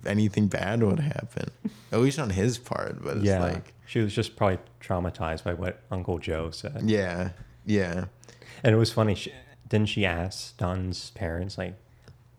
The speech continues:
Speaker 2: "Is it, do you think this is the real Don?" Or was that
Speaker 1: Yeah,
Speaker 2: Xavier?
Speaker 1: I, like, um, well, that was something she mentioned. Like, you know, she's, I think that was what she said when she was,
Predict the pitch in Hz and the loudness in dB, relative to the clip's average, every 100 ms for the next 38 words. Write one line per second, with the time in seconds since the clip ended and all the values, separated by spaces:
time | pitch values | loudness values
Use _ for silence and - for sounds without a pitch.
0 | - - - 92 95 - 95 - 92 90 | -20 -10 -2 0 0 0 -2 0 -4 -4
1 | 87 85 90 82 85 85 85 85 107 117 | -6 -8 -6 -4 -2 -2 -4 -4 -8 -12
2 | - _ _ - - 101 92 92 92 135 | -16 _ _ -12 0 4 4 4 4 4
3 | 147 87 85 117 117 127 120 107 - - | 6 2 0 0 0 2 2 0 -6 -20
4 | - 110 104 101 98 - - - _ - | -6 -2 0 0 -2 -6 -20 -20 _ -20
5 | - _ - - - - _ _ - - | -20 _ -20 -20 -20 -20 _ _ -20 -20
6 | - - - 135 131 147 135 127 - 120 | -20 -20 -4 2 4 4 4 2 2 -2
7 | 110 107 - 110 104 101 104 - 90 85 | 2 2 2 4 6 6 2 0 -2 -2
8 | - 101 92 90 - 104 92 107 107 113 | 0 2 4 2 -4 -6 -4 -4 0 2
9 | 107 98 101 92 98 - 104 98 95 95 | 2 2 -2 -4 -6 -4 -2 0 0 -2
10 | 95 95 95 | -4 -2 -2